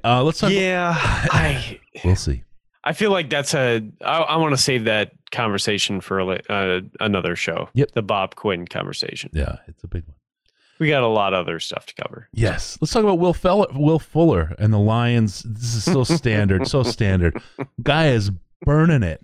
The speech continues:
Speaker 1: on the field and maybe burning it off the field. Either way, one, the performance enhancers, uh, shows up right after he just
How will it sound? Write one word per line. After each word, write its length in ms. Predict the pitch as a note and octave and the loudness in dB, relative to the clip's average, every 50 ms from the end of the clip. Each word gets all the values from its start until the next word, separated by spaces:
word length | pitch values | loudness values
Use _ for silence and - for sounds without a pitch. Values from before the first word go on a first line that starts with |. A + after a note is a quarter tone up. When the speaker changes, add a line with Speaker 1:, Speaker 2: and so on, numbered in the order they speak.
| - - | -8 -4
Speaker 1:
on 160 | G#2 G#2 G2 | 0 0 2
the 80 | F#2 F2 | 0 0
field 640 | - - A2+ G#2 G#2 A2 A2+ A2+ A#2 C#3 C3+ - - | -2 -2 0 2 4 4 4 4 4 2 0 -2 -2
and 200 | G2 - A#2 B2+ | 0 2 2 2
maybe 200 | A#2+ B2+ D#3 D#3+ D3 A2+ | 2 4 4 2 2 2
burning 340 | - A2+ C3 D3 D3+ D3+ D#3 | 2 2 4 4 4 4 4
it 80 | D3 | 4
off 160 | D3 E3 F3 - | 2 2 2 0
the 80 | F#2+ | -2
field. 340 | - - F#2 F2+ F#2 G2+ - - - - - - - | -2 0 2 2 2 2 0 -6 -16 -20 -20 -12 -2
Either 240 | E3+ F#3 E3+ D3+ B2+ | 0 2 4 4 4
way, 160 | A#2 A2+ A#2+ | 4 4 4
one, 300 | A#2 A#2+ B2+ B2 B2+ A#2+ | 4 2 2 2 2 2
the 80 | A#2 A2 | 2 2
performance 500 | - B2 - - E3+ E3 E3+ D#3 - - | 0 0 0 0 2 4 4 2 2 0
enhancers, 720 | B2 A2+ C3 C#3 C#3+ C#3 - D3+ D3 C#3+ C#3+ - - - - - _ _ _ _ _ - | 0 2 4 2 2 2 2 2 2 2 0 -2 -4 -12 -16 -20 _ _ _ _ _ -2
uh, 260 | G2 F#2+ F#2 F#2 F#2 | -2 0 0 0 -2
shows 340 | - - - C3 B2+ A#2 C3 | -2 0 0 0 2 2 2
up 140 | C3 B2+ A2 A2+ | 0 0 0 0
right 360 | G#2 G#2 A#2 C#3 F3 F#3 F3+ | 0 2 2 2 2 2 2
after 300 | F3 D#3 B2+ - A#2+ G2 | 2 2 2 0 -2 -2
he 140 | E2 F#2+ E2 | -2 -2 -2
just 180 | F2 F2 F2+ | -2 -4 -6